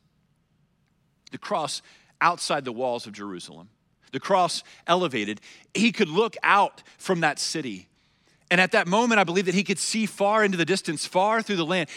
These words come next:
He could see need. And he knew as he was being punished, as he was being made the sacrifice for everyone, as he was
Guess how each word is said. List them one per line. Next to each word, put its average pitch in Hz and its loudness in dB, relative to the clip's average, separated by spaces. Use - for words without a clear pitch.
He 220 2
could 214 0
see 220 0
need. 185 -2
And 170 4
he 196 2
knew 208 0
as 180 0
he 202 -4
was 170 -2
being 160 -2
punished, - -6
as 147 -2
he 208 -2
was 190 0
being 151 -4
made 175 0
the 160 -4
sacrifice 147 -2
for 147 -6
everyone, 160 0
as 143 0
he 220 -2
was 202 -2